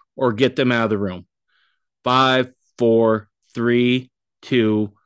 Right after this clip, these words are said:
one. It was basi-, basically ritualistic orgies.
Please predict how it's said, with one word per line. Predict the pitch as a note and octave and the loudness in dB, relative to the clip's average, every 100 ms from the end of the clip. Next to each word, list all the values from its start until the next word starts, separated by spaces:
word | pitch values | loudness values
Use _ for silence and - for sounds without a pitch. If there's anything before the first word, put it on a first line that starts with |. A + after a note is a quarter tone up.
| _ _ - | _ _ -8
one. | A2 G#2 F2+ - _ _ _ _ _ _ _ _ _ _ _ _ _ _ _ _ _ _ _ _ _ _ _ | -6 -6 -8 -14 _ _ _ _ _ _ _ _ _ _ _ _ _ _ _ _ _ _ _ _ _ _ _
It | E3 | 0
was | D#3+ B2 | 0 2
basi-, | E3 F3 - E3 D#3 C3+ | 2 4 2 -4 -8 -2
basically | D#3+ D#3+ - D3 | 0 0 0 -2
ritualistic | A#2+ C3+ C#3+ D#3 C3 B2+ - A#2 | 0 0 0 0 0 0 -4 -2
orgies. | G#2+ G#2 - D2 - | 0 0 -4 -14 -20